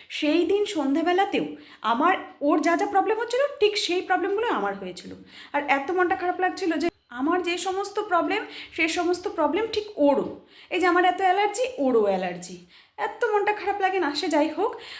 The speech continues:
আজকে পরীক্ষা, ইংরেজি পরীক্ষা হওয়ার পর গ্যাপ আছে একবারে, এ, পনেরো তারিখে অঙ্ক পরীক্ষা। আর এই গ্যাপটা হওয়াতে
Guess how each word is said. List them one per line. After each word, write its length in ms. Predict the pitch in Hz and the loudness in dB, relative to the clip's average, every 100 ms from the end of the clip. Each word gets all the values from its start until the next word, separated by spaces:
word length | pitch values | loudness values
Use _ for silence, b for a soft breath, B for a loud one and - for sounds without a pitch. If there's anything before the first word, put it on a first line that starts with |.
| B | B
আজকে 380 | 285 285 - 359 | -2 -2 -4 -4
পরীক্ষা, 440 | 294 285 294 311 | 0 -2 -2 0
ইংরেজি 320 | 311 262 277 | 2 2 0
পরীক্ষা 300 | 302 285 285 | -2 -4 -4
হওয়ার 280 | 294 269 254 | -4 0 0
পর 260 | 269 320 571 - B B | 2 4 4 0 B B
গ্যাপ 340 | 202 220 208 208 | -6 -2 0 -2
আছে 320 | - - 180 - B B B | -6 -10 -14 -16 B B B
একবারে, 440 | 208 202 214 254 | -4 -2 2 2
এ, 340 | 349 403 254 220 | 2 -2 -2 -2
পনেরো 260 | 220 247 254 | -2 -2 -2
তারিখে 280 | 247 220 220 | 0 0 0
অঙ্ক 180 | 196 190 | -2 -4
পরীক্ষা। 340 | 175 170 - | -8 -8 -4
আর 80 | 196 | -2
এই 80 | 233 | -2
গ্যাপটা 520 | 214 208 202 - 330 | -2 -2 -2 -4 -4
হওয়াতে 560 | - 240 240 233 175 | -2 -2 -2 -2 -6